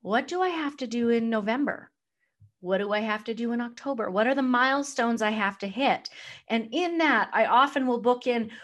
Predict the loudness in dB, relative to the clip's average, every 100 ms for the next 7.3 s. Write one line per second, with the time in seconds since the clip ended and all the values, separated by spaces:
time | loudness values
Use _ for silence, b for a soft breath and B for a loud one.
0 | B -2 0 0 -2 -4 0 0 -2 2
1 | 4 4 4 2 -2 B B -8 -2 0
2 | 0 -2 0 0 2 2 0 -4 0 0
3 | 0 -2 2 4 2 -6 _ _ _ _
4 | -6 -2 0 2 2 2 0 0 2 2
5 | 0 0 2 2 2 2 0 0 -2 -2
6 | -4 -2 -2 -4 -4 -2 -2 -4 -8 -12
7 | -14 -12 -14